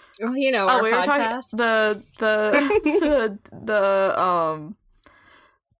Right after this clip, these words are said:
Speaker 2: the training scene. I don't really have anything to say about
Speaker 1: No,
Speaker 2: this.
Speaker 1: it's short.
Speaker 2: Other than
Speaker 1: It's fine.
Speaker 2: it's kinda weird that they picked single ladies, I guess.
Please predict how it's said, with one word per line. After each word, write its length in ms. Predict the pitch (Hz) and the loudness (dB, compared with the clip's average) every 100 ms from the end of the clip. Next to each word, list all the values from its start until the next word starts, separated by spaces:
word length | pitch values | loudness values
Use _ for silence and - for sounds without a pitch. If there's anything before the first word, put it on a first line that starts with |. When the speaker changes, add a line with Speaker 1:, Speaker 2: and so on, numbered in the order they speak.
| _ _ _ _ _ _ | _ _ _ _ _ _
Speaker 2:
the 320 | 208 196 190 - | -4 -2 -4 -10
training 420 | - 165 156 160 | -10 -8 -6 -8
scene. 320 | 185 165 160 | -10 -10 -8
I 100 | - | -4
don't 120 | 359 370 | -2 0
really 180 | 233 | 0
have 200 | 196 175 | 0 0
anything 440 | 156 147 - 147 147 | 0 -2 -6 -6 -6
to 160 | 139 165 - _ _ _ _ _ _ _ _ _ _ - | -8 -10 -20 _ _ _ _ _ _ _ _ _ _ -16
say 200 | - 117 | -6 -4
about 160 | 135 | -2
Speaker 1:
No, 300 | 220 220 214 | -4 0 0
Speaker 2:
this. 140 | 226 233 | 0 0
Speaker 1:
it's 0 | |
short. 180 | 120 - | 0 2
Speaker 2:
Other 220 | 427 440 | 2 0
than 160 | 427 427 | 0 -2
Speaker 1:
It's 140 | 403 | -4
fine. 520 | - - 311 302 311 - _ _ _ _ _ _ _ 214 - - | -10 -10 -10 -12 -14 -18 _ _ _ _ _ _ _ -18 -18 -4
Speaker 2:
it's 260 | 302 339 - | -2 -2 -8
kinda 320 | - 339 403 | 0 0 0
weird 280 | 403 349 349 | 0 0 0
that 100 | 320 | 0
they 160 | 294 285 | 0 -2
picked 320 | - 339 - | -2 -4 -4
single 420 | - 240 285 403 | -4 -2 0 0
ladies, 540 | 453 440 480 508 523 | 2 2 2 0 0
I 160 | - 453 | -2 -2
guess. 580 | 508 539 587 587 - - | 0 2 0 0 -6 -8